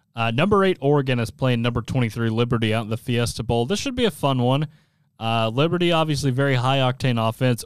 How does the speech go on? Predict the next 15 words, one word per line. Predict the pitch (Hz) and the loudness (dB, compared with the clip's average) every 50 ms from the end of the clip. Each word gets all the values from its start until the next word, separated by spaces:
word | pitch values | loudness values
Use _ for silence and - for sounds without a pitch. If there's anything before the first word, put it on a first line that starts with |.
| - | -6
Oregon | - 156 160 170 165 147 147 139 127 | -2 0 2 2 2 2 0 -2 0
kinda | - 143 139 127 117 | 0 0 0 0 0
does | 113 120 120 117 | 0 -2 -4 -4
the | - - | -6 -8
same | - - 131 120 117 110 | -6 -4 -2 -2 -2 -4
thing. | 107 - - 127 127 123 123 117 117 113 - _ _ _ _ _ _ _ _ _ - | -6 -4 -2 0 0 2 0 0 -2 -4 -8 _ _ _ _ _ _ _ _ _ -4
I | 170 175 | -2 -2
guess | 165 226 254 254 - - | 0 0 0 0 -2 -2
my | 208 202 185 | -2 0 0
big | 151 170 165 147 | 0 0 -2 -2
question | - - 165 165 - - 151 | -2 -2 -2 -2 -2 -6 -8
for | 123 131 | -8 -6
this | 131 139 127 - | -4 -4 -4 -4
game | - 131 127 143 165 | -4 -4 -2 -2 -2
is | 160 135 123 | -4 -6 -6